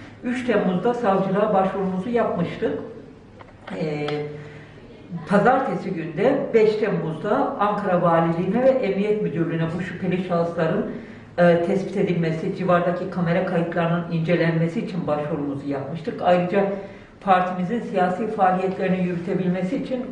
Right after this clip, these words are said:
korumanın da, e, bir parti merkezimizin korunması için de, e, başvurumuzu yapmıştık.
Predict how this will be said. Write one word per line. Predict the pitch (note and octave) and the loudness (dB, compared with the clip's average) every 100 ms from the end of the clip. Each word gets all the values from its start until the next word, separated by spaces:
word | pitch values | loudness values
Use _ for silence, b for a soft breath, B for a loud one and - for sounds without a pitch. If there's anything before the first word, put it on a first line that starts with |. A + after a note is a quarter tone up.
| - | 0
korumanın | G3 G3 F#3+ F#3+ F#3+ - E3 | 2 4 4 2 0 0 2
da, | D3+ - - - D#3+ | 4 2 -4 -2 2
e, | D#3 C#3+ E3+ | 2 2 0
bir | E3 - | 0 -2
parti | F3 E3 - G3 - F3 D#3+ D#3+ | 0 0 0 -2 -2 -4 -4 0
merkezimizin | E3+ D#3+ F3 E3+ D#3+ A#3 B3 B B B - | 0 2 0 -2 -2 0 0 B B B -10
korunması | G#3+ G3 F#3 F#3 G#3+ | 0 0 2 0 0
için | F3+ A3+ F3+ | 0 0 2
de, | C#3+ - D#3+ | 0 0 2
e, | D#3+ D3+ D3 | 4 4 2
başvurumuzu | D3 D#3 C#3 C#3 C#3 | -2 -2 -6 -8 -6
yapmıştık. | C#3+ C3 E3 - C4 | -4 -4 -6 -6 -4